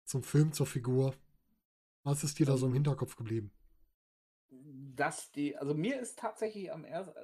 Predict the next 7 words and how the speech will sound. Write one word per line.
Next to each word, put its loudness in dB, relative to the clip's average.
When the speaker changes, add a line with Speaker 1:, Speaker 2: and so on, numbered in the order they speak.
Speaker 2:
als -12
erstes -8
natürlich -4
im -6
Hi-, -8
Hinterkopf -8
geblieben, -8